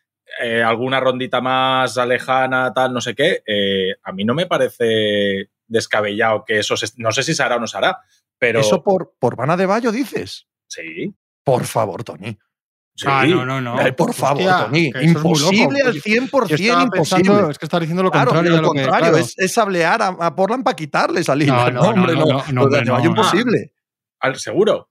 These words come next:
Speaker 2: Sí,
Speaker 3: Sí, yo
Speaker 2: hombre,
Speaker 3: creo que
Speaker 2: por
Speaker 3: sí.
Speaker 2: favor. Adebayo no está en el mercado más que por, por, por una mega superestrella que no, nadie en su sano juicio va a poner encima de la mesa.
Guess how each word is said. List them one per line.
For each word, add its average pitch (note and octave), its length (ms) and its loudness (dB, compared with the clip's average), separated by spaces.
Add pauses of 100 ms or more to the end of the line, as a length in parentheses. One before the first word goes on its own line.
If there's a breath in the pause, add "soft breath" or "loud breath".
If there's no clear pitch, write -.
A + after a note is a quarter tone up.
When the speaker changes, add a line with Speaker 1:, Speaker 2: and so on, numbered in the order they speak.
(100)
Speaker 2:
Sí, - 100 -10
Speaker 3:
Sí, G#3 60 0
yo - 60 6
Speaker 2:
hombre, G3 140 4
Speaker 3:
creo C3+ 120 0
que E3+ 60 2
Speaker 2:
por D#3 100 -2
Speaker 3:
sí. C#3+ 80 0
Speaker 2:
favor. F3 340 2
Adebayo G3 440 0
no B3+ 80 -2
está A#3+ 160 -2
en G#3+ 80 0
el G3+ 60 0
mercado G3 500 0 (260)
más D3+ 220 0
que E3 100 -6
por, C#3+ 460 0
por, B2 220 -2
por A2+ 140 -6
una B2+ 160 0
mega D3 200 2
superestrella C#3 720 0
que G2+ 120 -10
no, G2 140 -6 (160)
nadie G2 240 -6
en G2 80 -12
su A2+ 140 -8
sano A2+ 180 -2
juicio A2+ 220 -2
va A2 60 4
a G2+ 40 -2
poner A#2 240 0
encima C3 220 0
de - 20 2
la A#2 60 2
mesa. F3+ 280 -4